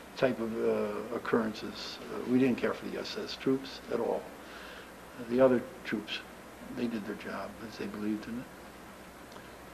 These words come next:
And, uh, we did ours. So we were lucky.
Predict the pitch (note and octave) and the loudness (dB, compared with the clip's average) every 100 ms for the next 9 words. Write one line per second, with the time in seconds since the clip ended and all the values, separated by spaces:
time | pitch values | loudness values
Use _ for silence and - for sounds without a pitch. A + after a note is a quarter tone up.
0 | - B2 G#2+ G#2+ - - - - - - | -12 -10 -8 -10 -12 -20 -18 -16 -14 -14
1 | - B2 G#2 G#2 A#2+ C3+ - - - - | -4 -2 0 0 0 -2 -10 -12 -12 -14
2 | - - A2+ - - - A#2 G#2+ G#2+ A#2+ | -12 -10 -10 -12 -14 -2 2 6 4 2
3 | - | -4